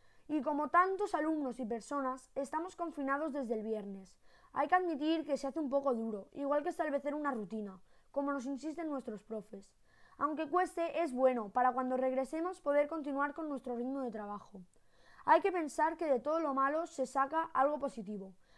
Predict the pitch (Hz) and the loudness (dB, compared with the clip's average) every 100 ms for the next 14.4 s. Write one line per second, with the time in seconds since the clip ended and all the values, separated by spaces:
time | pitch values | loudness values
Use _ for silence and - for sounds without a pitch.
0 | - - 254 247 302 311 339 349 330 254 | -6 2 2 2 -2 0 4 6 6 2
1 | 226 220 208 202 277 302 320 302 247 254 | 0 -2 -6 -6 0 2 2 -2 -4 -4
2 | 233 233 311 339 311 - 240 202 196 185 | -6 -6 -6 -4 -6 -6 -6 -6 -12 -16
3 | _ - - - - 339 403 - 392 381 | _ -20 -20 -20 -8 -4 -2 -2 -2 2
4 | 403 453 - 330 320 294 294 269 240 226 | 2 2 0 0 2 0 2 2 2 0
5 | 208 196 185 - - 269 277 330 359 330 | -4 -8 -14 -18 -2 4 4 4 0 0
6 | 370 415 294 269 247 254 269 262 269 247 | -4 -2 0 2 2 2 2 2 0 0
7 | 220 220 208 247 240 233 269 - - - | -4 -6 0 0 0 -4 -6 -14 -20 -10
8 | - 311 294 381 427 - 302 294 294 330 | -2 -2 -2 -4 -4 -4 -4 -4 -4 -4
9 | 359 349 294 262 247 311 320 359 285 254 | -4 -2 2 2 2 -6 -6 -2 0 0
10 | 285 320 302 233 202 202 - - _ _ | -2 -4 -6 -6 -6 -8 -12 -20 _ _
11 | _ - - - 285 285 339 359 302 294 | _ -20 -18 -2 0 2 2 2 2 2
12 | 302 320 285 226 247 247 247 240 233 220 | 2 -2 -4 -4 -2 0 0 0 0 2
13 | 233 277 349 311 240 233 220 - - 220 | 2 2 -2 -4 -4 -4 -6 -10 -6 -4
14 | 233 240 - 359 | -2 -4 -4 -4